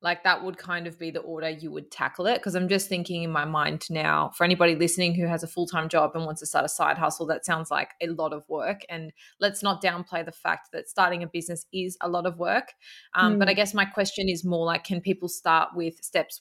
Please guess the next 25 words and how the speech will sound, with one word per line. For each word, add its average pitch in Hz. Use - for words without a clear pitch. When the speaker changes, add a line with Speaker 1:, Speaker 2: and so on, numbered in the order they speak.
Speaker 1:
one, 175
two, 180
and 165
three, 170
and 165
then 165
build 165
up 147
to, 170
say, 156
scaling 156
and 170
marketing 160
when 185
they're 175
in 175
a 170
position 170
where 165
one 160
to 165
three 156
is 151
sort 156
of 147